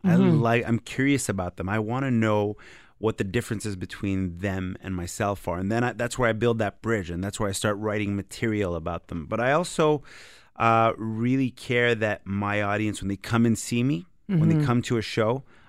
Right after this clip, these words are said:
Speaker 1: uh, my fans are always number one. So that experience, the fan experience for me, is always number one. Like, they have to have the best time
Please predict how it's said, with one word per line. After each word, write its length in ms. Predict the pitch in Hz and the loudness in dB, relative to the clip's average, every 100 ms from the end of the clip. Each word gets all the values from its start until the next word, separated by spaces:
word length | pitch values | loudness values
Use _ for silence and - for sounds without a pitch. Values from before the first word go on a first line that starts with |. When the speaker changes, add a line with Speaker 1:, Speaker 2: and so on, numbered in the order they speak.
| _ | _
Speaker 1:
uh, 260 | 101 107 104 | -2 0 2
my 140 | 104 | 0
fans 340 | 123 - 135 127 | 0 0 2 4
are 80 | 110 | 2
always 200 | 104 92 | 2 0
number 260 | 98 92 | 0 0
one. 260 | 90 85 87 | -2 -4 -8
So 180 | - 117 | -2 -2
that 240 | 104 139 170 | 2 4 4
experience, 640 | - - 135 135 147 147 | 2 -4 0 0 0 -2
the 100 | 113 | -10
fan 420 | - 123 123 135 | -6 -2 0 2
experience 580 | 131 - - 110 113 113 | 0 -4 -6 -2 -2 -4
for 180 | - 101 | -4 -4
me, 360 | 98 101 117 - | -2 -2 -4 -8
is 180 | 95 87 - | -12 -12 -12
always 520 | - 104 101 95 92 85 | -8 -4 -4 -4 -4 -4
number 300 | 95 87 92 | -6 -4 -6
one. 300 | 90 85 82 | -6 -6 -8
Like, 160 | 90 - | -10 -4
they 240 | 127 127 | 0 2
have 280 | 123 117 110 | 0 -2 -4
to 100 | - | -4
have 320 | 98 95 95 90 | -4 -4 -4 -6
the 60 | |
best 520 | 80 85 107 87 - - | -10 -8 -6 -6 -10 -8
time 320 | 90 87 | -4 -4